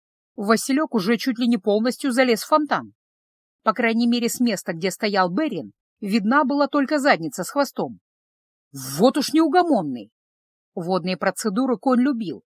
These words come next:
особенно когда начинало припекать солнце. А сейчас именно так оно и делало. Вот он, недостаток города из камня. В жару на его улицах тяжко, будто ты на сковородке.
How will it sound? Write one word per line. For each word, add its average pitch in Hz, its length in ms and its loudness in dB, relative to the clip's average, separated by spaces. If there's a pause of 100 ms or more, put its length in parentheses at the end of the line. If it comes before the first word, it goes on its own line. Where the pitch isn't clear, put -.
(160)
особенно 214 580 -2
когда 202 240 -4
начинало 202 520 2
припекать 220 460 -2
солнце. 160 460 -6 (680)
А 220 120 2
сейчас 302 600 -2
именно 214 460 2
так - 280 -2
оно 202 180 2
и 214 120 -2
делало. 139 420 -4 (880)
Вот 233 340 4
он, 135 180 -8 (180)
недостаток 202 600 4
города 196 380 2
из 220 120 -4
камня. 143 420 -6 (360)
В 185 80 -4
жару 208 380 4
на 240 100 2
его 254 240 2
улицах 285 480 0
тяжко, 247 440 -6 (340)
будто 190 500 2
ты 311 140 0
на 269 140 4
сковородке. 269 760 0